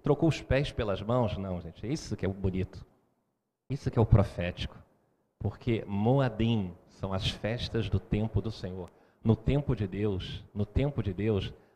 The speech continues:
aquele povo tá antecipando o reino dele, mesmo que ele esteja entrando para a crucificação. Com certeza, eles sabiam o que eles estavam fazendo. Eles reconheceram o rei e levantaram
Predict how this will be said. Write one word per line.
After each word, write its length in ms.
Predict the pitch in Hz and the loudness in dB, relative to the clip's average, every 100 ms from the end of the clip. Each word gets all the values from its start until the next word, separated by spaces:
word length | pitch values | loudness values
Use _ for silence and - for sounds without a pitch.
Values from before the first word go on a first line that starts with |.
| - | -14
aquele 380 | 101 - 123 127 | -8 -4 -2 -2
povo 360 | - 107 107 | -2 -2 -2
tá 140 | 104 110 | 0 0
antecipando 1200 | 113 - 120 - - - - 113 113 98 85 80 _ _ - | 0 -2 -4 -4 -6 -2 4 4 4 0 -8 -14 _ _ -2
o 80 | 104 | 0
reino 580 | - - 113 113 101 | 0 0 0 0 -2
dele, 480 | 90 95 95 90 85 - _ - | -4 -6 -6 -8 -14 -18 _ -10
mesmo 360 | 101 104 95 107 | -4 -2 -2 -2
que 80 | 107 | -4
ele 100 | 101 | -4
esteja 360 | - 104 95 | -4 -4 -6
entrando 500 | 95 98 98 98 98 | -6 -6 -4 -4 -6
para 220 | 101 98 98 | -6 -6 -8
a 40 | |
crucificação. 960 | - - - - 92 90 - - 78 - _ _ _ _ _ _ - | -4 -6 -4 -6 -4 -4 -6 -6 -10 -14 _ _ _ _ _ _ -6
Com 300 | 120 151 160 | -2 0 0
certeza, 880 | - 139 - - 95 90 85 85 82 | -2 -4 -6 -14 -10 -10 -10 -16 -4
eles 220 | 107 101 | -2 -2
sabiam 420 | - 87 92 98 | -2 -2 0 0
o 40 | 95 | 0
que 80 | 101 | -2
eles 120 | 95 | -8
estavam 300 | - 87 95 | -6 -4 -4
fazendo. 540 | - 87 85 80 80 - - | -4 -4 -4 -6 -8 -14 -10
Eles 160 | 95 104 | -2 2
reconheceram 640 | 107 110 101 95 101 98 | 2 2 0 2 2 0
o 40 | |
rei 360 | 92 104 95 127 - _ - | 0 -2 -2 -4 -8 _ 0
e 60 | |
levantaram 880 | 107 107 110 101 - 113 127 131 | 4 4 4 2 0 0 0 -2